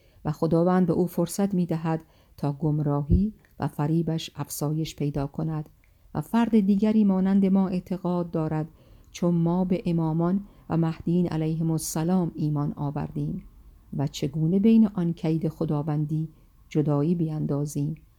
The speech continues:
چون من فکر می‌کنم مردمی از مخالفین وجود دارند افرادی که اطرت پاک علیه السلام را دوست دارند و خداوند را دوست دارند و او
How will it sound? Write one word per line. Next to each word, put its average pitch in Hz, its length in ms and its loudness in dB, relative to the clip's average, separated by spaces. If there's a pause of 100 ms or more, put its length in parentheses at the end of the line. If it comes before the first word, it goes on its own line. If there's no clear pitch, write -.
(200)
چون 160 200 0
من 156 220 2
فکر 165 460 -2
می‌کنم 160 500 -2 (400)
مردمی 185 540 4
از 185 180 0
مخالفین 180 680 2
وجود 202 420 4
دارند 147 560 -2 (480)
افرادی 180 540 0
که 175 260 -2
اطرت 180 480 -2
پاک 190 460 0
علیه 175 340 -2
السلام 165 560 -2
را 165 240 0 (420)
دوست 175 340 2
دارند 160 500 0 (280)
و 165 100 0
خداوند 165 760 0
را 147 120 0
دوست 151 400 -4
دارند 143 480 -4 (400)
و 147 160 -2
او 170 320 0